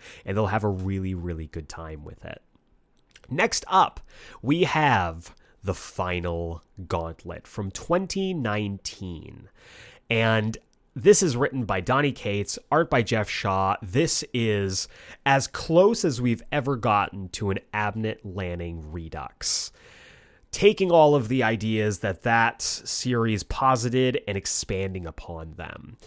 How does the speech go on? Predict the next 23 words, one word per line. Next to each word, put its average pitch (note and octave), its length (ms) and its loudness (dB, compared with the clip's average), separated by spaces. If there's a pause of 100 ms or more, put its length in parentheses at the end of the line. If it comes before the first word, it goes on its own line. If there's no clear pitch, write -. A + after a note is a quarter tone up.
(240)
Now, A2+ 280 4
the A2 140 2
synopsis E3 440 0
goes B2 160 2
like G#2 140 -2
this. - 400 -10 (1400)
The A2 100 2
universe C#3+ 800 2 (100)
is F2 300 -6
on E2 560 -6 (100)
fire. - 880 -10 (360)
Hundreds A2 960 0
of G2+ 260 -4
worlds F#2+ 440 0
are F2 120 -2
at E2 120 -6
war. E2 520 -10 (280)
Never C3 520 4
has B2 260 -2
there B2 160 2
been F#2+ 280 -4
such - 400 -2
hatred B2+ 600 -4